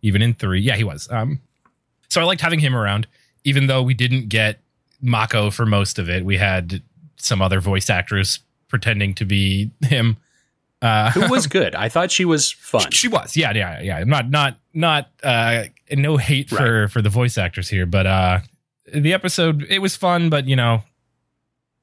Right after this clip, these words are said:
Speaker 1: not as fun as some of the other ones. I, I couldn't justify putting it much higher.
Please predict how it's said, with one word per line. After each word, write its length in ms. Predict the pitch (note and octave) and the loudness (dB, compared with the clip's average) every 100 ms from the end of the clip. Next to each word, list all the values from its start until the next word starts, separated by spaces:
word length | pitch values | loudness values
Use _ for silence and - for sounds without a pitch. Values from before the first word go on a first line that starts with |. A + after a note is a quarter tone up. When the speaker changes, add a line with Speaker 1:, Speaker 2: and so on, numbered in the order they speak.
| - | -4
Speaker 1:
not 200 | E3+ E3+ | 0 0
as 100 | D3+ | 0
fun 180 | D3+ C3+ | 0 0
as 80 | B2+ | 0
some 140 | A#2+ | 0
of 60 | G#2 | 0
the 80 | F#2 | 0
other 140 | F#2 | -2
ones. 240 | A2 C#3+ - | -4 -6 -2
I, 100 | B2 | 0
I 100 | A2+ A#2 | 0 0
couldn't 260 | D#3+ C#3 | 0 0
justify 380 | B2+ A#2+ - A#2 | 0 -2 0 -2
putting 240 | G2+ A2 G2+ | 0 0 0
it 80 | F#2+ | 0
much 180 | F#2+ - | -2 -2
higher. 380 | F2 F2 F2+ | -2 -2 -4